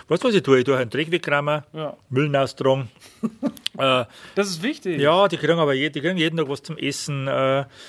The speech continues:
Speaker 1: ich schau, dass die immer, dass sie Nachmittag einen Kur haben, dass sie einen Kaffee kriegen, dass, äh, immer Getränke da haben.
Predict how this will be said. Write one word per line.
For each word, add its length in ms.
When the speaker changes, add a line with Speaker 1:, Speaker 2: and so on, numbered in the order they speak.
Speaker 1:
ich 180
schau, 160
dass 200
die 140
immer, 340
dass 220
sie 40
Nachmittag 320
einen 100
Kur 300
haben, 160
dass 140
sie 80
einen 60
Kaffee 300
kriegen, 380
dass, 300
äh, 320
immer 160
Getränke 440
da 100
haben. 260